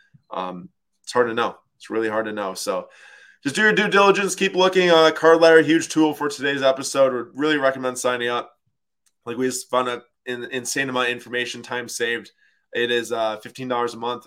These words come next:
or it is a price break for the yearly. I think it's, you get, like, two months free if you sign up for the yearly. Um, so check that out. Link in the description to, to find out or to go sign up for an account. Uh, we'd really appreciate if you use that link. It mean,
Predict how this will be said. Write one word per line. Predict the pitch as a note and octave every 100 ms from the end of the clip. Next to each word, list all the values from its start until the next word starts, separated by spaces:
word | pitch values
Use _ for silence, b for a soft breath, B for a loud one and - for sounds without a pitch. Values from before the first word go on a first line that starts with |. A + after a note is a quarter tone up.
| -
or | A#2 A#2 A#2
it | A2
is | A2+ A2+ G#2+
a |
price | - A#2+ A2+
break | A#2+ A#2
for | G#2
the | A#2
yearly. | C#3 C#3+ C3+
I |
think | B2 A#2+ A2
it's, | G#2+ G#2+
you | G#2+
get, | G#2
like, | G2+ -
two | -
months | C3+ A#2+
free | - A#2+
if | A#2
you | G#2
sign | - A2+
up | A2
for |
the | G#2
yearly. | A2 A2+ A2 G#2 b b b
Um, | -
so | -
check | G2 D3+ C#3+
that | C3+
out. | C3 C3 B2
Link | B2+ B2
in | B2+
the |
description | A#2 A2 A#2+ A#2+ A#2 A#2 -
to, | A2+ A2 G#2+ _ _ _
to | -
find | A2 A#2+ A#2+ A2+
out | A2 A2 -
or | - B2
to | A#2
go | A#2
sign | A#2 A2+
up | A2
for | A2
an | G#2+
account. | - G#2+ G#2
Uh, | G#2
we'd | G#2+
really | G#2+ G#2+
appreciate | G#2 A2 - G2+
if | G2+
you | G#2
use | G2+
that | - G#2+
link. | A2 G#2
It |
mean, | F#2+